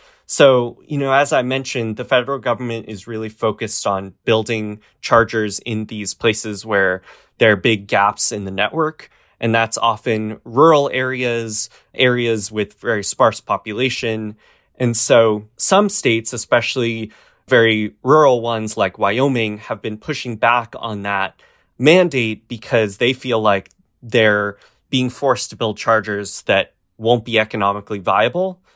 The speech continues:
You know, the spokesperson for the Wyoming Department of Transportation told me that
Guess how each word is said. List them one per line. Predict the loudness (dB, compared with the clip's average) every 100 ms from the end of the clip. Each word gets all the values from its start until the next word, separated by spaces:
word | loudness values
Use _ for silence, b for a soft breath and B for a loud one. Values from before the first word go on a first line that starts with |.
| _ _
You | -2
know, | -2 0
the | -2 -4 -10 -14
spokesperson | 0 0 0 -6 -8 -6 -8 -4
for | -4
the | -2 -4 -2
Wyoming | -2 -2 -2 -6 -10
Department | -6 -4 -2 -4
of | -12
Transportation | -8 -8 -8 -14 -6 -4 -4 -6
told | -4 -2 -2
me | -4 -2
that | -2 -2